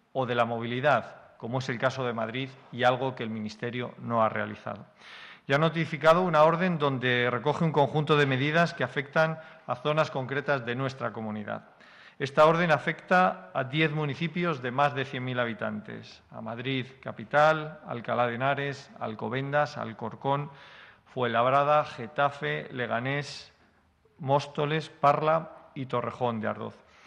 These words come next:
En ellos se cumplen unos criterios recogidos en, en la orden que parece que estaban hechos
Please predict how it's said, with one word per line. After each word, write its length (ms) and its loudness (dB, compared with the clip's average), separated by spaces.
En 120 -4
ellos 480 0
se 140 -4
cumplen 480 0
unos 320 -2
criterios 720 -2
recogidos 600 -4
en, 220 -8
en 200 -8
la 120 8
orden 280 2
que 200 -2
parece 380 -4
que 100 -10
estaban 360 0
hechos 380 -6